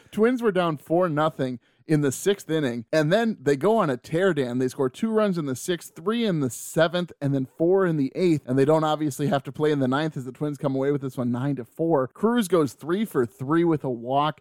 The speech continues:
It just seemed like the Twins were just waiting,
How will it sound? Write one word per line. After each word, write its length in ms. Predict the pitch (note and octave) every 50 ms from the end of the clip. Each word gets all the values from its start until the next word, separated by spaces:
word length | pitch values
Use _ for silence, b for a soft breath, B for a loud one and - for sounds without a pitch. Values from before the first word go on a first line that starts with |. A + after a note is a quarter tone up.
| _
It 180 | - F#3+ E3 C3+
just 260 | - A3 C4 A#3+ -
seemed 340 | A#3 A3 G#3+ G#3+ F#3+ D#3+ D#3
like 280 | D#3 C#3+ C3+ C3 - _
the 120 | D3+ D3
Twins 420 | - - E3+ F#3 F#3+ F#3+ F#3+ F3+ D#3
were 200 | - C#3 D#3 D#3
just 160 | D3 C3+ A2+
waiting, 640 | A#2+ G#2+ G#2+ A#2 B2 C#3 D#3 D#3+ G#3 A#3+ C#4 C#4